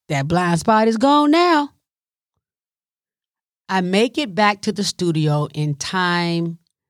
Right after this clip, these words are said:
to say goodbye to the audience, thank the guest for coming, and give a few words of the Jay Smiles summary segment.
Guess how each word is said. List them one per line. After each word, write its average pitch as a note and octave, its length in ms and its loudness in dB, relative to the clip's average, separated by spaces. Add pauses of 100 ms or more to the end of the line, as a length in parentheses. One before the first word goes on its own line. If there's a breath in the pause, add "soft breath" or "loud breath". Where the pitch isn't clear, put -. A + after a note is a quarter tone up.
(180)
to E3+ 100 -8
say D#3+ 280 0
goodbye F#3 460 0
to G3 120 -8
the F#3 180 -4
audience, D#3+ 800 -2 (920)
thank F3 340 -2
the G3 100 -8
guest F3 600 -2 (120)
for F3 120 -10
coming, D3+ 720 0 (520)
and D#3 160 0
give D#3+ 180 2
a D#3 80 0
few F3 300 -4
words D#3 680 0 (520)
of D#3+ 160 -2
the D#3+ 80 0
Jay D#3+ 260 -2
Smiles D3 540 -2
summary C#3 480 -2
segment. - 480 -10